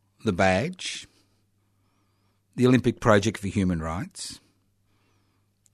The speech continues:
and he stood with them, and he supported them when they were bundled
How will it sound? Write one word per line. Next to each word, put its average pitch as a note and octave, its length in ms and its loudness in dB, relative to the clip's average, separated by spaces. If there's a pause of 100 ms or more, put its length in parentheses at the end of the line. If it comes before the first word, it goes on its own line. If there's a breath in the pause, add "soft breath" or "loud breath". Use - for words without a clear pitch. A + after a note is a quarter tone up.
and F#3 200 4
he E3+ 140 4
stood D3+ 400 0
with G2 280 -6
them, E2+ 320 -10 (1300 soft breath)
and D3 180 4
he E3 120 6
supported F3+ 720 6
them F#2+ 200 0
when A2 120 2
they A2 80 2
were A#2 120 4
bundled G2+ 1040 2